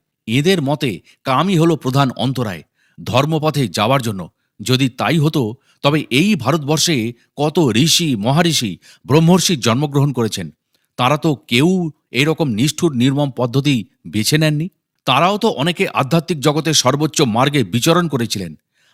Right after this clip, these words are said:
অনায়াস গমন ছিল তাঁদের অতীন্দ্রিয় জগতে। আর একটা প্রশ্ন জাগল, এরা বলছেন, ক্রোধ হলো সর্বগ্রাসী আগুন, মোহ হলো আর এক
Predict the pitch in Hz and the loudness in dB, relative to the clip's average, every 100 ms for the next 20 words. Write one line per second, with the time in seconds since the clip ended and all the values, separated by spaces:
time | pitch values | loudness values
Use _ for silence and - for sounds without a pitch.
0 | - 113 147 151 139 - 113 180 - 165 | -4 0 2 2 -2 -4 -2 0 2 2
1 | 147 139 139 92 - _ 101 170 165 147 | 2 0 0 -2 -8 _ -2 2 2 2
2 | 139 107 101 101 90 - _ _ 117 175 | 2 0 -4 -6 -14 -18 _ _ 0 2
3 | 220 - 214 190 170 180 127 117 92 80 | 0 -2 -2 0 2 2 0 -2 -6 -12
4 | - _ _ _ - 131 139 104 127 123 | -16 _ _ _ -4 -2 -2 -2 0 0
5 | 139 82 - _ _ _ - 160 196 127 | 0 -6 -12 _ _ _ 4 6 6 4
6 | 180 185 147 135 143 151 92 120 127 147 | 2 2 0 0 2 0 0 0 2 0
7 | 139 92 104 110 87 69 _ _ _ - | -2 -4 -2 -2 -4 -10 _ _ _ -8
8 | 95 139 175 143 143 90 - _ _ - | 0 4 4 4 0 -2 -8 _ _ -2
9 | 123 139 127 | 0 0 -2